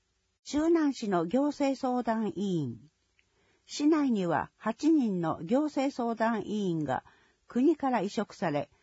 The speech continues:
問題の解決を図るため、関係機関への連絡や助言、説明を行っています。行政相談委員、地区名、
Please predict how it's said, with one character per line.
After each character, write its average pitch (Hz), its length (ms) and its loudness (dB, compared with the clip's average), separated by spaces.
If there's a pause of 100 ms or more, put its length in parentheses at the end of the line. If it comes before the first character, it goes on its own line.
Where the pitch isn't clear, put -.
(180)
問 294 300 2
題 254 220 2
の 208 120 -4
解 233 240 0
決 233 320 -4
を 202 160 0
図 196 260 -2
る 180 120 -4
た 135 160 -2
め、 143 180 -2 (340)
関 294 220 0
係 277 240 -2
機 - 160 -20
関 190 300 0
へ 151 80 -2
の 147 140 -2
連 233 240 -2
絡 190 260 -4
や 156 200 0 (380)
助 220 180 0
言、 220 300 -2 (220)
説 - 360 -2
明 269 300 0
を - 160 -6
行 233 140 -4
っ 226 200 -2
て - 180 -6
い 151 100 0
ま 131 160 -2
す。 - 340 -20 (1120)
行 302 220 2
政 285 300 0
相 254 240 -4
談 214 300 -4
委 214 120 -6
員、 170 360 -4 (320)
地 - 140 -16
区 233 160 -2
名、 147 260 -4